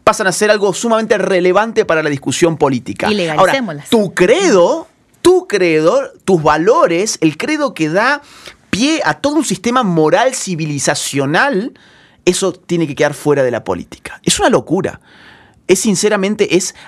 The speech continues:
Speaker 1: autoritario, es antidemocrático y lamentablemente muchas iglesias se lo han creído.
Speaker 2: Ujú.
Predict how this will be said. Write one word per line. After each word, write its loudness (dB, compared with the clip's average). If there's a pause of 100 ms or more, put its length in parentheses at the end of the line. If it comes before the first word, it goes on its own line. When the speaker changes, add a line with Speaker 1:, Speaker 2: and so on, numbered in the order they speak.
Speaker 1:
autoritario, 0 (120)
es -2
antidemocrático -2 (260)
y 2
lamentablemente 0
muchas -2
iglesias 0
se -2
lo 0
han -4
creído. -4
Speaker 2:
Ujú. -12